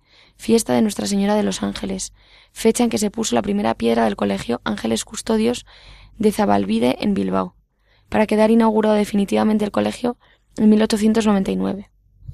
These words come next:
La congregación de los ángel-, Santos Ángeles Custodios tiene por fin casa madre que podrá servir de modelo a las que más tarde se levantarán. Rafaela Ibarra fallece el veintitrés de febrero del año siguiente,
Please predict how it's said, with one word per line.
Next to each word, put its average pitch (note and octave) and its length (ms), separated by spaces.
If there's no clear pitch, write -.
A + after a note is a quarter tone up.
La G#3+ 140
congregación G#3+ 500
de B3 60
los A#3+ 160
ángel-, A#3 320
Santos A#3 320
Ángeles A3 320
Custodios A#3+ 600
tiene A3+ 220
por A3 160
fin A#3 160
casa G#3+ 220
madre G3+ 300
que F#3+ 100
podrá G3 180
servir G#3+ 300
de G#3 80
modelo G#3+ 400
a - 80
las G#3 160
que - 100
más G3+ 140
tarde G#3+ 220
se - 100
levantarán. F#3 500
Rafaela G#3+ 360
Ibarra B3 360
fallece G#3+ 340
el A3 60
veintitrés G#3+ 340
de A3+ 80
febrero A3 380
del G#3 120
año G#3 160
siguiente, F#3+ 540